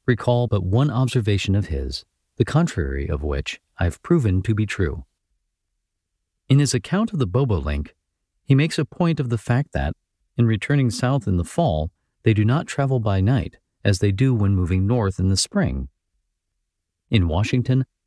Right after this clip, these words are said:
I have heard their calls as they flew over at night for four successive autumns. As he devoted the whole of a long life to the subject and figured and described over four hundred species, one feels a real triumph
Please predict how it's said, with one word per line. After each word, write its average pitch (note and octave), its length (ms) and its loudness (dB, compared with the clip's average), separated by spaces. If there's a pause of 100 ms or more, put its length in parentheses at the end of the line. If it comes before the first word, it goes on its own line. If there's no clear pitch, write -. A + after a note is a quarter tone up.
(120)
I F#2+ 140 0
have F2+ 180 0
heard B2 260 -2
their A#2+ 140 0
calls G#2 400 -2
as F2 120 -2
they E2 140 0
flew C3+ 400 0
over A2+ 280 -2
at A2+ 180 -2
night E2+ 240 0 (180)
for - 120 -4
four C3 240 0
successive A2 680 -2
autumns. C#2+ 440 -4 (1900)
As G2+ 140 2
he G2+ 60 2
devoted E2+ 500 -2
the D2+ 120 -2
whole A#2+ 340 -2
of G2+ 80 -6
a D2+ 60 -2
long E2+ 380 0
life G#2+ 280 0
to G#2 120 -6
the G#2+ 100 0
subject D2+ 520 -4 (260)
and G2+ 120 2
figured B2 440 0
and A#2 180 0
described G#2+ 480 0
over F#2+ 220 0
four A#2 340 -2
hundred G#2+ 320 0
species, D2 640 -2 (460)
one D#3 240 4
feels D3+ 320 0
a F#2+ 80 0
real G2+ 260 0
triumph G2 580 -2